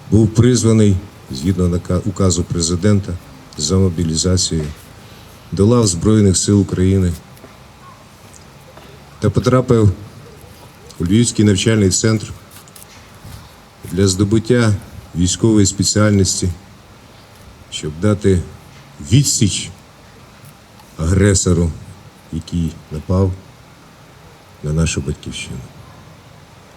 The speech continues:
Так сталося, що чотирнадцятого серпня дві тисячі двадцять другого року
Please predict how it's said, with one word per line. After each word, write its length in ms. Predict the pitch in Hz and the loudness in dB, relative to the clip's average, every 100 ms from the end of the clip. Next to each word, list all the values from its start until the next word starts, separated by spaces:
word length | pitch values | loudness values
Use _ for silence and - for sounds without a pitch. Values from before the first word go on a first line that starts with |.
| - - - - - - - - - - - - - - - - - - - - | -20 -20 -20 -20 -20 -20 -20 -20 -20 -20 -20 -20 -20 -20 -20 -20 -20 -20 -20 -4
Так 200 | - 127 | -2 0
сталося, 720 | - 151 131 123 117 123 113 95 - - - - - - - - - - - - - - | 0 2 2 2 2 2 0 0 -6 -18 -20 -20 -20 -20 -20 -20 -20 -20 -20 -20 -20 -16
що 200 | - 107 | -4 0
чотирнадцятого 1040 | 101 117 131 117 135 127 123 - 117 107 95 - - - | 2 2 2 2 2 2 0 2 2 4 2 -2 -14 -6
серпня 600 | - 113 107 98 107 98 92 - - - - - - - - - | -2 0 0 0 0 0 -2 -12 -20 -20 -20 -20 -20 -20 -18 -4
дві 100 | 90 | 0
тисячі 440 | 120 113 98 - | 0 0 -2 -2
двадцять 600 | 85 95 95 - 87 - - - | 0 2 2 0 -4 -6 -18 -8
другого 340 | 80 95 87 | 0 2 2
року 320 | 82 92 85 | 2 0 -2